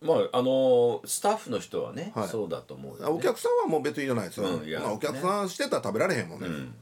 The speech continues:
Speaker 2: その、あの、食べた後にマスクしましょうって、
Speaker 1: うん。
Speaker 2: もうそんなんはもうそれはコロナの時代で、もうそれは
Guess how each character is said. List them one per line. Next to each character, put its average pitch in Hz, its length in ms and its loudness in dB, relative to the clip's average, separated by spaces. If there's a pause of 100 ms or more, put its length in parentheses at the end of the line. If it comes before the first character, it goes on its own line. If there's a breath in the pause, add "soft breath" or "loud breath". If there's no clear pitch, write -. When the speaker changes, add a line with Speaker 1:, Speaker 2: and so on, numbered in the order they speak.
(480 soft breath)
Speaker 2:
そ 113 120 -4
の、 90 240 -8 (720 loud breath)
あ 110 60 -2
の、 107 300 -2
食 139 140 0
べ 190 60 -2
た 139 100 2
後 117 120 -4
に 104 160 -2
マ 131 140 0
ス 92 80 -4
ク 80 80 -2
し 90 80 -6
ま 110 120 0
し 104 60 -6
ょ 98 40 -4
う - 20 -6
っ - 20 -8
て、 - 60 -10
Speaker 1:
う - 40 -10
ん。 - 40 -14
Speaker 2:
も - 60 -16
う - 20 -16
そ - 160 -6
ん 285 100 -6
な 226 80 0
ん 107 60 -2
は 95 60 -6
も 95 140 -6
う - 20 -8
そ 110 100 -2
れ 95 80 -4
は 90 80 -8
コ - 160 -2
ロ 160 120 2
ナ 90 120 -6
の 87 100 -10
時 85 140 -12
代 87 180 -8
で、 82 140 -8
も 85 100 -10
う 92 40 -8
そ - 120 -6
れ 214 80 0
は - 180 -2